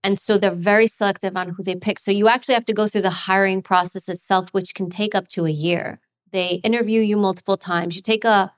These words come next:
written exam to, s-, you know, it's an aptitude test, obviously, like, academically, and, and, and they want to understand how you think.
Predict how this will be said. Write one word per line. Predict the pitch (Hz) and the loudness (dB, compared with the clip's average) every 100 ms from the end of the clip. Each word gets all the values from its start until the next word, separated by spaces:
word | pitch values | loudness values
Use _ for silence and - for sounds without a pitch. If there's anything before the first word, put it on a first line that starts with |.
| - | -2
written | 226 247 | 0 2
exam | 247 196 208 185 180 208 _ _ _ - | 0 2 4 2 0 -6 _ _ _ -10
to, | 202 190 | -4 -2
s-, | 185 - | -4 -8
you | 202 | -2
know, | 196 | -2
it's | 180 185 | -2 -6
an | 180 - | -6 -4
aptitude | 196 - 214 220 202 | -4 -6 -8 -8 -4
test, | 208 196 220 - - _ _ _ - | 0 0 -2 -10 -20 _ _ _ -6
obviously, | 190 196 190 - 196 | -2 -2 -2 -2 0
like, | 185 180 | 0 -2
academically, | 170 170 185 190 180 196 185 185 | -6 -2 0 0 0 2 4 2
and, | 180 175 | 0 -2
and, | 175 175 | -4 -6
and | 180 180 _ _ - | -10 -14 _ _ -4
they | 196 | 2
want | 190 185 | 2 2
to | |
understand | 185 185 - 190 190 | 0 -4 -2 -2 0
how | 175 | -2
you | 175 | -2
think. | 175 - 226 | -2 0 2